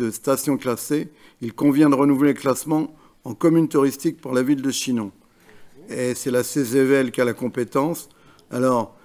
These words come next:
ce qu'il demande, c'est disposer d'un office de tourisme classé en catégorie deux en cours, d'organiser une période touristique des animations de domaine culturel, artistique, gastronomique ou sportive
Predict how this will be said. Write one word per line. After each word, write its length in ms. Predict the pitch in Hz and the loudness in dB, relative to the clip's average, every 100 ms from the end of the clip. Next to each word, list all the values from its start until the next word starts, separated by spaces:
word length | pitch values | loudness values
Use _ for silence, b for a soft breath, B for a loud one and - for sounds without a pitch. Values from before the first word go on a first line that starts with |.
| b | b
ce 100 | - | -10
qu'il 120 | - 143 | 0 2
demande, 320 | 147 147 139 | 4 4 2
c'est 140 | 127 | -2
disposer 420 | 120 139 - 139 | -6 -6 -2 2
d'un 100 | 147 | 4
office 300 | 139 135 143 120 | 2 0 -6 -2
de 120 | 127 | -2
tourisme 360 | 123 143 139 | 0 0 -2
classé 400 | - 135 120 - | -2 -2 -2 -2
en 100 | 131 | -2
catégorie 600 | 113 127 - 127 127 123 | -2 -6 -6 -4 -2 -2
deux 220 | 117 127 127 | -2 -2 -2
en 160 | 127 113 | -6 -8
cours, 420 | - 143 170 185 b b b b - | 0 0 0 -4 b b b b -4
d'organiser 520 | 131 135 143 143 143 | -2 2 2 4 4
une 120 | 147 | 2
période 400 | 147 147 143 135 | 2 2 4 2
touristique 460 | - 135 131 - 131 | 2 0 0 -2 -2
des 80 | 123 | 0
animations 480 | 127 131 123 - 131 | 2 2 0 -2 0
de 40 | |
domaine 300 | 123 123 120 | 0 0 -2
culturel, 540 | - 131 - 139 135 | -4 -6 -2 0 2
artistique, 540 | 123 107 139 123 - 120 | 0 -2 -8 -8 -8 -4
gastronomique 680 | 123 120 135 123 127 117 | -4 -2 -2 0 -2 -4
ou 40 | 120 | -10
sportive 680 | - 123 - - 147 165 | -8 -8 -10 -4 -4 -4